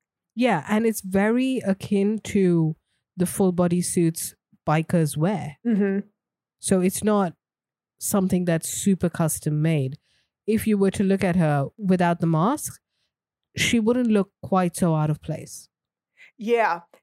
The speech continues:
Speaker 2: And it fits again with the rest of the movie, the struggle she has. Even it fits with Gordon because of his own desperation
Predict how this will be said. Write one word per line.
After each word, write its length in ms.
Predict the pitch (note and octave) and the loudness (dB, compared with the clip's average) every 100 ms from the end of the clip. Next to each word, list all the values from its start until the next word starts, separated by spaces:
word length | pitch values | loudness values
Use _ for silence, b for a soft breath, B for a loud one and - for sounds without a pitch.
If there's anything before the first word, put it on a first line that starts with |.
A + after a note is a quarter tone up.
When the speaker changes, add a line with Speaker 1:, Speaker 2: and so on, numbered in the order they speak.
| _ | _
Speaker 2:
And 360 | B3+ B3+ B3+ - - | 0 2 0 -4 -2
it 140 | C4 | -2
fits 340 | - D4+ D#4 C#4+ | 0 0 0 -2
again 260 | B3 C4 | 0 0
with 120 | B3+ | 0
the 80 | B3+ | -2
rest 240 | A#3+ A#3 A#3 | -2 -2 -4
of 80 | |
the 80 | G#3 | -2
movie, 400 | A3 D4 G3 D#3 | 0 0 -2 -2
the 120 | F3+ | -4
struggle 440 | F#3 - B3+ B3+ A3+ | -4 -2 0 0 0
she 160 | G#3+ | -2
has. 200 | G3+ F3 B3+ | -2 -2 0
Even 320 | A#3+ C4 B3 | -2 -2 -2
it 160 | A#3+ A#3+ | -2 0
fits 220 | C4 - | -6 -2
with 140 | B3 - | -4 -2
Gordon 480 | C#4+ C4 - - - | 0 0 -2 -16 -6
because 440 | G#3+ - G#3+ G#3 | -4 0 -2 0
of 120 | A3 | -4
his 280 | D#3+ A#3+ B3+ | -4 -4 0
own 260 | A3+ G3 F3+ | 0 0 -2
desperation 800 | G#3+ G#3+ G3+ G#3 G#3+ G3 D3+ | -2 -2 -2 -2 0 -4 -8